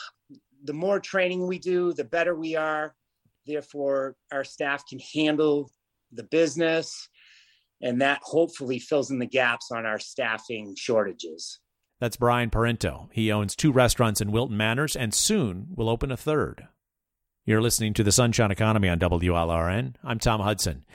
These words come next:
Speaker 2: Each Monday, we examine the stories and hear voices of people shaping the South Florida economy.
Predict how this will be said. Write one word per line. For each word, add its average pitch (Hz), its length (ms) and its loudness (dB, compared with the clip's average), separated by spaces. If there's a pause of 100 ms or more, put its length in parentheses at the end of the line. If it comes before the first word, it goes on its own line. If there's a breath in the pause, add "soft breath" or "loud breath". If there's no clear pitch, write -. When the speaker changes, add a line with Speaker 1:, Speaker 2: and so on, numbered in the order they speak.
(180 loud breath)
Speaker 2:
Each 131 220 0
Monday, 120 260 2
we 110 140 2
examine 110 420 2
the 104 60 0
stories 120 420 2
and 107 80 0
hear 117 120 2
voices 120 460 2
of 87 140 -6
people 117 460 -2
shaping 120 400 0
the 110 80 -6
South 110 260 2
Florida 120 300 4
economy. 127 520 0